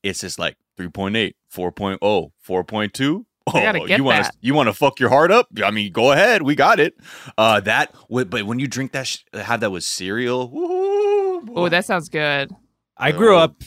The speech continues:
Speaker 3: eating cereal with skim milk. We were, like, a big
Speaker 2: Oh,
Speaker 3: cereal family.
Speaker 2: that's the, why, why would you even drink milk if you're gonna
Speaker 3: It's
Speaker 2: drink
Speaker 1: Get
Speaker 2: skim
Speaker 1: out.
Speaker 2: milk?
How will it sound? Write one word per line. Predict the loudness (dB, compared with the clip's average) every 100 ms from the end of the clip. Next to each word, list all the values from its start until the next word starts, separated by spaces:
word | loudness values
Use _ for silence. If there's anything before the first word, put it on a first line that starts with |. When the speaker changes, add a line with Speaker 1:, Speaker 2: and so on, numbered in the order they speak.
| -20 _ _ -6
Speaker 3:
eating | -2 0 0 -2 -4 -6 -10
cereal | -12 -4 0 2 2 0
with | -2 -6
skim | -6 -4 -2 -4
milk. | -8 -8
We | -4 -2
were, | 0
like, | 0 -2
a |
big | -6 -2 0 4
Speaker 2:
Oh, |
Speaker 3:
cereal | 4 6 6 6 4 4
family. | 2 4 4 2 4
Speaker 2:
that's | 4 4 2 0
the, | 0 0
why, | 4 6 6
why | 2 4 6 6
would | 4
you | 2
even | 0 -2
drink | 2 4 4
milk | 4 4
if | 2
you're | 0
gonna | 0
Speaker 3:
It's | 2
Speaker 2:
drink | 2 4
Speaker 1:
Get | 4
Speaker 2:
skim | 4 4
Speaker 1:
out. |
Speaker 2:
milk? | 4 4 2 _